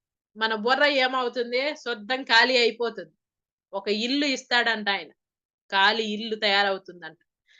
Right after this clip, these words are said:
ఇంకా దానిలోకి మనుషులు ఇతర హంగులు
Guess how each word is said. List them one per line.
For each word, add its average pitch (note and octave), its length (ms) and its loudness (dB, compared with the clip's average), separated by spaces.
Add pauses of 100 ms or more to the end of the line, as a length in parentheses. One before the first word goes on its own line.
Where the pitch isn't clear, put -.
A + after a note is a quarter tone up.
(120)
ఇంకా A#3+ 240 2
దానిలోకి A#3 760 4
మనుషులు A#3 600 2 (540)
ఇతర C#4 360 0
హంగులు B3+ 640 2